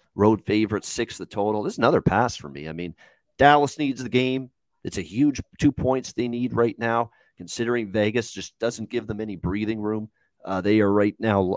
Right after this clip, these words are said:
uh, uh, just two points ahead of Vegas for that final spot,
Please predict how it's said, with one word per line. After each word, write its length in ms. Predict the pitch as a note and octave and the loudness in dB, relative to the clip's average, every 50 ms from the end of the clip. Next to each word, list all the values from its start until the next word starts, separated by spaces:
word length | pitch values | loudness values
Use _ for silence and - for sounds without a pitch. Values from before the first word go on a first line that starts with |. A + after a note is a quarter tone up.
| - | -2
uh, 220 | - F#2 F2+ E2+ D#2 - _ _ _ _ _ _ - D#2+ | -2 -2 -2 -2 -4 -8 _ _ _ _ _ _ -12 -8
uh, 140 | E2 D#2+ D#2 - _ _ _ | -8 -8 -8 -10 _ _ _
just 240 | - A#2 G#2+ - - | -4 -4 -4 -4 -4
two 140 | - C3 A#2 | -6 -6 -2
points 340 | - - A#2 A2+ G#2+ - - | 0 0 0 0 -2 -4 -6
ahead 260 | D#2+ D2+ F#2+ A2 A#2 | -4 -2 0 0 0
of 80 | G#2+ F2+ - _ _ | -2 -6 -14 _ _
Vegas 460 | - A2 A2 A2+ A2 A2 - - - - _ _ _ _ - | 0 2 2 2 0 -4 -6 -10 -14 -20 _ _ _ _ -10
for 80 | A2 | -8
that 180 | G#2 - - - | -8 -8 -10 -10
final 340 | _ - - C3+ C3 A#2+ A#2 | _ -8 -6 -6 -8 -8 -6
spot, 500 | - - - - A2+ G#2+ A#2 A#2+ - - | -6 -2 2 2 4 4 4 2 2 -2